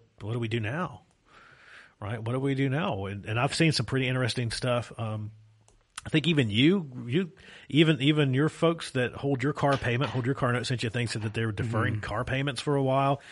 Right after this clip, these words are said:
Speaker 1: I've heard of people deferring rent, um, just saying, "Hey, don't worry about it right now. You can pay us back later. It's a tough time." We've seen quite a bit of stuff like that going on, which is pretty interesting. Um,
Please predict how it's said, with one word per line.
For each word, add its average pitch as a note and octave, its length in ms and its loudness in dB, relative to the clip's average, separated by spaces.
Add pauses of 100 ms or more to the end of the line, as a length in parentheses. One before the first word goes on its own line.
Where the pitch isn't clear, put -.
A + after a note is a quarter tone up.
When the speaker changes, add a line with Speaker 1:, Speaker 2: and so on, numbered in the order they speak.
(260)
Speaker 1:
I've G#2 120 -4
heard A#2+ 120 0
of A2 60 -4
people A#2+ 280 0
deferring G#2+ 520 -2
rent, A#2 500 0 (600)
um, G#2 540 -2
just G#2+ 160 0
saying, A2+ 140 -2
"Hey, B2 300 2
don't G#2 180 -2
worry B2 180 2
about C3+ 200 8
it B2+ 60 6
right C#3 200 8
now. D3 300 8
You B2+ 80 6
can A2 100 0
pay B2 140 4
us A2 80 4
back C3 280 6
later. D#3+ 460 4 (160)
It's G#2+ 180 -8
a - 60 -16
tough A#2 220 -4
time." D3+ 420 2 (360)
We've B2 120 -2
seen C3 140 0
quite B2+ 180 2
a G#2+ 40 2
bit C3 120 4
of B2 80 2
stuff C#3 220 0
like A2 180 0
that B2 260 4
going C3+ 220 2
on, C#3 160 4
which C3 140 4
is B2 80 0
pretty C#3+ 280 2
interesting. C#3+ 600 0 (460)
Um, G#2+ 560 -2